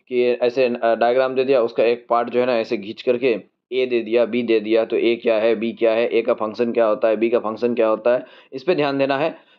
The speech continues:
फिर नेक्स्ट वन आते हैं मेल रिप्रोडक्टिव सिस्टम का प्रोस्टेट ग्लैंड, सेमिनल वेसिकल, टेस्टिस, इसका फंक्शन क्या होता है। प्रोस्टेट ग्लैंड जो है, प्रोस्टेटिक फ्लूइड प्रोड्यूस करता है, इससे क्या होता है, मोटिलिटी प्रोवाइड होता है स्पर्म सेल्स को। फिर जाकर के सेमिनल वेसिकल सेमिनल फ्लूइड प्रोड्यूस करता है, इससे क्या होगा,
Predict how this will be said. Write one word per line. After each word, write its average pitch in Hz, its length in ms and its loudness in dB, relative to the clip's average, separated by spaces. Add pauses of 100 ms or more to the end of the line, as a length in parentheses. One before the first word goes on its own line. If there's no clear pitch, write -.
फिर 139 120 -6
नेक्स्ट 147 240 -2
वन 170 120 0
आते 151 200 0
हैं 151 100 2
मेल 143 220 0
रिप्रोडक्टिव 143 340 0
सिस्टम 135 300 -4
का 135 80 2
प्रोस्टेट 127 460 0
ग्लैंड, 127 300 0
सेमिनल 117 400 -2
वेसिकल, 123 540 0
टेस्टिस, 127 500 -4
इसका 110 260 -2
फंक्शन 104 380 -6
क्या 101 120 2
होता 87 160 -2
है। 95 60 -6
प्रोस्टेट 113 360 -4
ग्लैंड 123 300 -2
जो 120 60 0
है, 117 60 -2
प्रोस्टेटिक - 460 -10
फ्लूइड 139 220 -4
प्रोड्यूस 120 380 -10
करता 117 300 -2
है, 127 220 -6 (460)
इससे 127 220 -4
क्या 131 120 2
होता 127 200 0
है, 123 80 0
मोटिलिटी 113 480 -2
प्रोवाइड 123 320 0
होता 123 160 0
है 120 100 0
स्पर्म 123 240 -4
सेल्स 123 260 -2
को। 127 160 0
फिर 120 140 -6
जाकर 110 260 0
के 110 100 -2
सेमिनल 120 360 -2
वेसिकल 120 400 -2
सेमिनल 117 420 -4
फ्लूइड 120 240 -10
प्रोड्यूस 120 280 0
करता 120 320 -2
है, 123 200 -4
इससे 131 240 -4
क्या 127 140 0
होगा, 123 380 -2